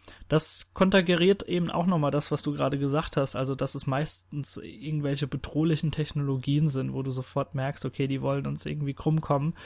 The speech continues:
Äh, und da wird von vornherein eben diese, ja, diese Präsenz aufgebaut, die uns nichts schaden möchte. Und trotz allem haben wir sie noch nicht kennengelernt und begeben uns jetzt letztendlich mit dem Forschungsteam eben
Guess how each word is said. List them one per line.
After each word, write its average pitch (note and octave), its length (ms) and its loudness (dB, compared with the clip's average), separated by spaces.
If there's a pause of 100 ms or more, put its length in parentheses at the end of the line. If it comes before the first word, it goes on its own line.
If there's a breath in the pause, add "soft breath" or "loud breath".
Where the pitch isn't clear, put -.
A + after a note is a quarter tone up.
(380 loud breath)
Äh, C#3+ 320 4 (1000 loud breath)
und E3 200 6 (120)
da E3 140 8
wird G3+ 140 4
von F#3+ 200 4
vornherein G#3 520 6
eben F3+ 220 4
diese, D#3 540 4
ja, F3 260 2
diese D3+ 480 0 (640 soft breath)
Präsenz D3+ 520 4
aufgebaut, F#3+ 800 4 (140)
die E3 160 0
uns F3 280 -2
nichts - 380 2
schaden F3+ 500 0
möchte. B2 440 -4
Und C3+ 280 -6 (100)
trotz - 260 -4
allem F3 280 2
haben F3+ 140 4
wir F3 80 2
sie E3 120 2
noch E3 120 0
nicht E3 160 -2
kennengelernt C#3+ 760 0
und D3 140 -2
begeben D3 400 2
uns - 240 0
jetzt D#3 220 2
letztendlich D#3+ 640 -2
mit - 400 0 (100)
dem D#3 140 2
Forschungsteam D#3+ 840 2
eben D3+ 320 -2